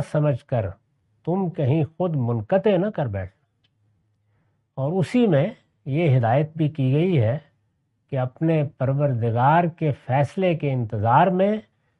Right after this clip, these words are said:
صبر کے ساتھ یہ جد و جہد جاری رہنی چاہیے۔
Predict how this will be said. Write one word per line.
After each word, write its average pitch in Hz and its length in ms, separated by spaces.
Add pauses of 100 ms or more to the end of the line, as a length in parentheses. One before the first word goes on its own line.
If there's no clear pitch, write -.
(360)
صبر 226 300
کے 180 200
ساتھ 123 600
یہ 123 220
جد 123 140
و 143 40
جہد 127 340
جاری 107 240
رہنی 92 260 (100)
چاہیے۔ 110 340